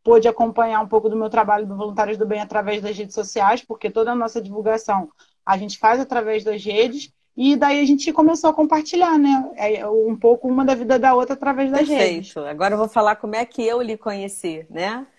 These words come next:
Speaker 2: Conheci uma aluna
Speaker 1: Sim.
Speaker 2: como, como tantas outras alunas que cruzaram pelo meu caminho ao longo de vinte anos de carreira no magistério,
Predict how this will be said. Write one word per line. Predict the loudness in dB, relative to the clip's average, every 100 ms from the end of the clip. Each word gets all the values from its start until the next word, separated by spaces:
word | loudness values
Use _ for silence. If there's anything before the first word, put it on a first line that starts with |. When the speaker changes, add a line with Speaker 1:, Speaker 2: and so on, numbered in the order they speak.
| _ -20 -20 _ _
Speaker 2:
Conheci | 0 2 2 0 -4
uma | -2 2
aluna | 2 2 0 -4 -6
Speaker 1:
Sim. | -4
Speaker 2:
como, | -2 -2 -4 -6 -6 -6 -6 -8 -10 -14 _ _ _ _ -10
como | -6 -4
tantas | -4 -6 0 -2 0
outras | -2 -2 -2 -4 -4
alunas | -4 -4 -4 -8 -6 -8 -4
que | -4
cruzaram | -2 -6 -2 0 0 -2
pelo | -6 -6
meu | -6 -8
caminho | -6 -8 -8 -10 -6
ao | -6 -4
longo | -8 -10 -16
de | -18
vinte | -12 -12 -10 -4
anos | -2 -4 -6
de | -12
carreira | 0 0 0 -2 0
no | -2
magistério, | -8 -10 -12 -2 2 2 0 -2 -10